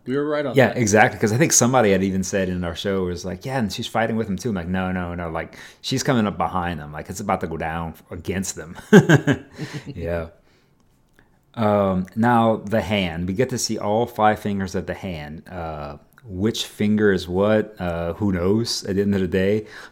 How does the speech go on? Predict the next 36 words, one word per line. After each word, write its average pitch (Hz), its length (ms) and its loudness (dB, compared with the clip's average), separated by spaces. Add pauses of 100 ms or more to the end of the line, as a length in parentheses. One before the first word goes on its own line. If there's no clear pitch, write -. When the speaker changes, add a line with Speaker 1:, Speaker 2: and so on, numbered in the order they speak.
Speaker 2:
pretty 117 200 4
sure 107 220 2
Alexander 95 540 2
is 85 100 -2
the 87 60 -4
middle 87 260 -2
finger. 80 420 -10 (280)
Everybody 90 400 0
else 82 260 -4
can 82 120 -8
just 85 260 -6
kinda 82 200 -6
roll 85 240 -4
out 80 180 -6
from 80 160 -8
there. 85 340 -6 (300)
Speaker 1:
<laughs> - 60 -12
Speaker 2:
But, 101 300 2
uh, 92 380 -4 (140)
we - 120 -8
get 135 120 8
to 139 60 4
see 123 200 6
all 98 160 6
the 104 80 4
fingers. 90 380 0
We 92 60 0
had 92 100 0
only 95 240 0
seen, 92 540 -2
uh, 80 560 -8 (240)
technically 135 380 -4
two 110 260 -4
of 101 60 -4
them 85 160 -8
before. 80 500 -12